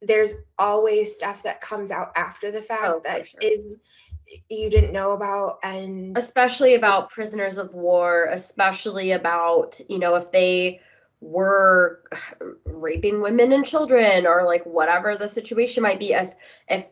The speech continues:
Speaker 2: God forbid, they established their own concentration camps that they were taking people to, like, all of that's gonna come out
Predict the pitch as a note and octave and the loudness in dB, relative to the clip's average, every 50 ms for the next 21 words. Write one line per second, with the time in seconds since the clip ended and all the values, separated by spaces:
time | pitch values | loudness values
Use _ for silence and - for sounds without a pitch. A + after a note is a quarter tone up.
0 | _ _ _ - E3 F3 G#3 G#3+ B3+ A#3+ A#3 B3+ A#3+ A#3+ B3 B3+ B3+ B3 - - | _ _ _ 0 0 0 2 2 0 2 4 4 6 6 6 6 6 2 2 0
1 | A3 A3 A3 B3+ C4 - - C4 B3 - - A3+ C#4 D#4+ D#4+ C#4 B3 A#3 - - | 0 4 4 4 2 2 2 0 2 4 4 4 4 4 2 0 -2 -4 -4 -2
2 | F#3+ F3+ F#3+ F#3+ F#3+ F#3 F#3+ F3+ F3 - G3 F3+ - - F#3 E3 E3 E3 - - | -4 -4 -2 -6 -10 -6 -6 -8 -6 -6 -10 -10 -6 -4 -4 -4 -4 -4 -8 -4
3 | - F3 F3+ F3+ F3+ F3+ - F3+ E3 F3 F3 F3 F3 E3+ E3+ - E3+ E3+ - - | 0 0 2 2 0 0 -2 -10 -8 -8 -12 -12 -12 -14 -8 -8 -8 -8 -6 -2
4 | F3+ E3+ E3 E3 E3 E3 - - F#3 F#3 F3+ F3+ F3 E3+ E3+ E3 E3 E3+ - - | 2 4 6 6 4 2 2 2 2 4 4 2 2 0 0 -2 -2 -4 -8 -6
5 | - F3 E3 D#3 - - E3+ E3+ E3 E3 D#3+ D#3 - - - | -4 -2 -2 -2 -4 -8 -6 -2 0 0 0 0 -4 -10 -12